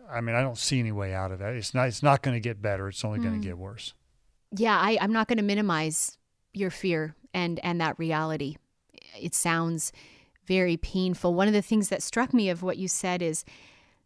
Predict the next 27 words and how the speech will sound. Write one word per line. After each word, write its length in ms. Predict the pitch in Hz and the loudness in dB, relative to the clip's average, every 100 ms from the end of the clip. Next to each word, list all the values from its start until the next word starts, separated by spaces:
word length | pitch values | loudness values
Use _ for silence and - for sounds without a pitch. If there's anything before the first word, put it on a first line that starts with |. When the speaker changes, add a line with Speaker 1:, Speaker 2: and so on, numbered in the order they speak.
| _ _ _ _ _ | _ _ _ _ _
Speaker 2:
you 100 | 247 | 4
know, 80 | 226 | 4
having 380 | 185 247 233 226 | 6 4 6 4
someone 400 | - 214 208 196 | 4 4 6 4
take 260 | - 196 | 2 -2
care 240 | - 196 175 | -2 -2 0
of 80 | 165 | -2
you 160 | 165 | -4
around 220 | 147 156 | -4 -4
the 80 | 151 | -6
clock. 580 | - - - - - - - _ _ - - - | -10 -8 -8 -8 -12 -20 -20 _ _ -20 -20 -10
Have 180 | 165 233 | -2 2
you 160 | 233 339 | 4 4
ever 160 | 339 | 4
been 180 | 233 214 | 4 6
in 120 | 202 | 4
a 40 | 190 | 2
situation 600 | - - 196 190 - 180 | 0 0 2 2 0 0
where 100 | 175 | 0
you've 400 | 170 185 180 - | 0 -2 -2 -4
taken 400 | 202 190 180 170 | -2 -2 -2 -6
care 320 | - 175 170 | -4 -2 -2
of 220 | 160 156 | -2 -4
someone 760 | - - 180 175 190 156 71 - | -4 -2 0 0 0 0 -6 -8
around 320 | 165 151 - | -6 -6 -6
the 60 | - | -10
clock? 480 | - 60 160 - | -10 -10 -10 -14